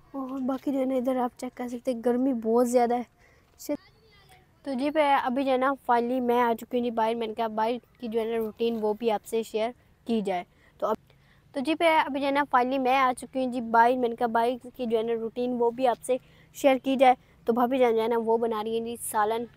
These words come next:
क्योंकि आज मेरा vlog बनाने वाला कोई नहीं था, तो इसलिए उसने कहा कि मैं बनाती हूँ और आप जो है ना, दिखा लें, वरना मैं जो है ना, ज़रूर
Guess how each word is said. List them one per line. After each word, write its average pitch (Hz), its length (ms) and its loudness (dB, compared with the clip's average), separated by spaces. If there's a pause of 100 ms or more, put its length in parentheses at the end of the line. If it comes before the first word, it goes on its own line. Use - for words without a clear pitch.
क्योंकि 233 200 -2
आज 226 160 0
मेरा 233 200 0
vlog 220 300 0
बनाने 233 280 -2
वाला 226 200 0
कोई 233 240 0
नहीं 254 180 2
था, 247 160 -2
तो 233 140 0
इसलिए 240 260 -2
उसने 233 180 -4
कहा 220 180 -2
कि 220 180 -2
मैं 214 220 -4
बनाती 220 300 -2
हूँ 226 80 0
और - 420 -8
आप 214 160 2
जो 214 80 0
है 202 60 -2
ना, 208 140 -6 (200)
दिखा 214 340 4
लें, 190 180 0 (140)
वरना 214 220 -4
मैं 208 160 -4
जो 208 60 -4
है 208 80 -4
ना, 220 100 -2
ज़रूर 220 280 0